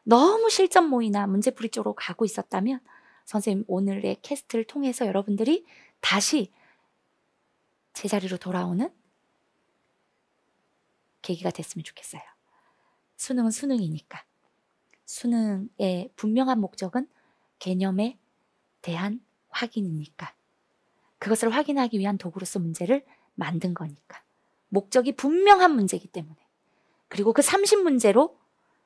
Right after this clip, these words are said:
사회, 사회에서 원하는 어떤 인재를 뽑아야 하고, 그리고 공평해야 되잖아. 노력한 사람이 성공할 수 있게,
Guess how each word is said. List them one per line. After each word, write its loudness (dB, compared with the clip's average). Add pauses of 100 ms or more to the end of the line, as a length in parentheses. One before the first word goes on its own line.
(600)
사회, 4 (140)
사회에서 0
원하는 0 (640)
어떤 0
인재를 2
뽑아야 12
하고, 0 (680)
그리고 -4 (560)
공평해야 4
되잖아. -6 (560)
노력한 6
사람이 0 (760)
성공할 2
수 -6
있게, -4